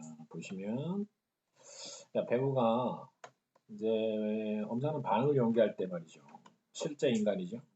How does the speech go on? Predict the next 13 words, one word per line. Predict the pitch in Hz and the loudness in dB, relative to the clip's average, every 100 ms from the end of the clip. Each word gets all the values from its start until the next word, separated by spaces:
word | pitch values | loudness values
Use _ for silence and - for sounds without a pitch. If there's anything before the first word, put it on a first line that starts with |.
| 185 | -14
person이라고 | - 160 156 156 131 151 - | -4 -2 -2 -2 2 2 0
나온 | 78 - | -4 -8
거죠. | - 82 _ - _ - - | -14 -18 _ -20 _ -16 -10
person, | 107 - - 139 _ _ _ | -8 -10 -16 -20 _ _ _
person. | - - - _ _ _ _ _ _ _ _ - - - - - - - 87 | -20 -20 -20 _ _ _ _ _ _ _ _ -20 -20 -20 -20 -18 -16 -12 2
back | 101 101 - _ _ _ _ - | 4 4 -4 _ _ _ _ -8
actor죠. | 92 - - 67 101 123 _ _ _ _ _ _ - _ _ _ _ _ _ _ _ | -8 -6 -10 -8 -10 -12 _ _ _ _ _ _ -20 _ _ _ _ _ _ _ _
정보 | 143 131 160 160 | 0 2 2 4
처리 | 156 147 | 4 6
방식들이 | 135 127 139 135 | 6 4 0 -2
지연된 | - 113 127 131 131 135 | -2 2 2 4 2 4
반응을 | 110 104 107 113 | 4 4 0 -2
보여줘요. | 78 - | -6 -8